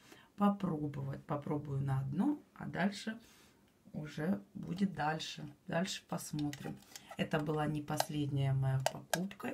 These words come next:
извиняюсь. Это вот еще вот такой вот органайзер для ватных палочек. Фокус, что-то не хочется фокусироваться. За девяносто девять рублей. Я уже устала эти, покупаю палочки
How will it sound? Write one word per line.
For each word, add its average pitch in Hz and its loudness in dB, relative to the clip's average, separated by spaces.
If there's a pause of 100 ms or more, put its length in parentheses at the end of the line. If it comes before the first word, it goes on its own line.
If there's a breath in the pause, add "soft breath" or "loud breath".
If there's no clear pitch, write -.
извиняюсь. 208 2 (680 loud breath)
Это 160 -2
вот 160 -2
еще 151 -2
вот 151 -6
такой 143 -2
вот 135 -4
органайзер 143 0
для 156 -2
ватных 143 -4 (120)
палочек. 135 -2 (220)
Фокус, - -10
что-то - -10
не 80 -2
хочется - -6
фокусироваться. - -8
За 156 -6
девяносто 151 -2
девять 143 -6
рублей. 190 2 (760 loud breath)
Я 160 4
уже 147 -2
устала 147 -2
эти, 139 -2 (420)
покупаю 147 0
палочки 143 -4